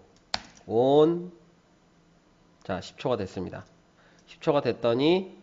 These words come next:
온이 됐습니다. 우리 타이머 같은 경우에는 그 입력 신호가 끊기면 자동으로 영으로 리셋이 되죠. 이 적산 타이머 같은 경우에는 자동 리셋이 안 됩니다. 그 씨피유가 리셋되거나 전원이 꺼지거나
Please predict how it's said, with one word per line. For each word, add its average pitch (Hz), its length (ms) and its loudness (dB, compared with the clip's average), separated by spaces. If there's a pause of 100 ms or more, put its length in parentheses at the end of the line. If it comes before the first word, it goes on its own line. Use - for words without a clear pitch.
온이 113 180 0
됐습니다. 95 540 -6 (1800)
우리 123 160 -4
타이머 190 360 2
같은 156 280 2
경우에는 113 1200 0 (880)
그 101 240 -4
입력 135 300 4
신호가 139 320 2
끊기면 170 400 2
자동으로 131 460 0
영으로 110 280 0
리셋이 98 440 -6
되죠. 110 460 -4 (360)
이 107 100 -10
적산 151 440 -2
타이머 143 320 -2
같은 120 280 -2
경우에는 101 720 -2
자동 120 320 0
리셋이 107 380 -4
안 120 120 -4
됩니다. 92 360 -6 (1000)
그 95 360 -6
씨피유가 156 400 -2
리셋되거나 104 840 -2
전원이 101 360 -6
꺼지거나 110 600 -6